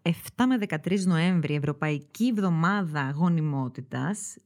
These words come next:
Στην Ευρωπαϊκή Ένωση μόνο, περισσότερο από είκοσι πέντε εκατομμύρια πολίτες αντιμετωπίζουν προβλήματα γονιμότητας,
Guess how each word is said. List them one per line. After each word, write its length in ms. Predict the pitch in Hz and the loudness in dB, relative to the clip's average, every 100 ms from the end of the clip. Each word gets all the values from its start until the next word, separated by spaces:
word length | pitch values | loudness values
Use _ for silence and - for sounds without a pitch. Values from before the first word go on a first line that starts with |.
| _ _ | _ _
Στην 260 | - - 190 | -12 0 2
Ευρωπαϊκή 580 | 175 175 165 160 156 247 | 2 2 2 0 0 0
Ένωση 500 | 285 285 - 175 - | 0 0 -4 -8 -2
μόνο, 760 | 170 170 175 160 151 143 139 - | 2 4 4 2 0 0 -2 -2
περισσότερο 640 | 190 180 - 233 247 302 | -2 0 -2 -2 -2 -4
από 120 | 269 | -4
είκοσι 280 | 214 185 - | -4 -4 -4
πέντε 320 | 165 202 240 | -2 0 0
εκατομμύρια 640 | 269 - 180 175 202 233 196 | 0 -2 0 2 2 0 -2
πολίτες 680 | - 160 156 143 139 156 196 - | -2 0 0 -2 -2 -2 -2 -4
αντιμετωπίζουν 760 | 185 180 165 170 196 214 254 | 0 0 0 -2 -2 0 -2
προβλήματα 560 | 240 170 156 208 226 185 | 0 0 2 2 2 0
γονιμότητας, 1000 | 156 156 147 139 135 139 135 175 233 | 0 0 2 0 -2 -4 -2 -2 -4